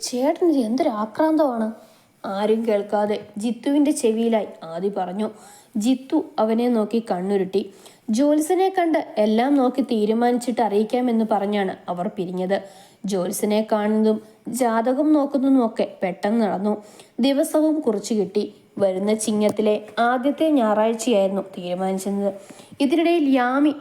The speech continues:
ദേവുവിനെ സോപ്പിട്ട് പിണക്കം മാറ്റിയിരുന്നു. എല്ലാം പെട്ടെന്ന് നടക്കുന്നത് പോലെ തോന്നി. സ്നേഹിച്ചയാളെ തന്നെ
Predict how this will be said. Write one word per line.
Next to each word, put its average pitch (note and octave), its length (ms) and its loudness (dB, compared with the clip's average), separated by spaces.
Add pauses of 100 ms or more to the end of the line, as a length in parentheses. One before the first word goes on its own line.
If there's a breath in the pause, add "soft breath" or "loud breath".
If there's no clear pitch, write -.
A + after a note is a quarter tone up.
ദേവുവിനെ A#3 580 2
സോപ്പിട്ട് A3 720 -2
പിണക്കം F#3 420 -2
മാറ്റിയിരുന്നു. G3 640 -2 (360 loud breath)
എല്ലാം G3 320 -2 (200)
പെട്ടെന്ന് D4+ 420 0
നടക്കുന്നത് G#3+ 560 0
പോലെ G#3+ 340 2
തോന്നി. G3 360 -4 (320 loud breath)
സ്നേഹിച്ചയാളെ G#3 960 -2 (100)
തന്നെ A3 260 0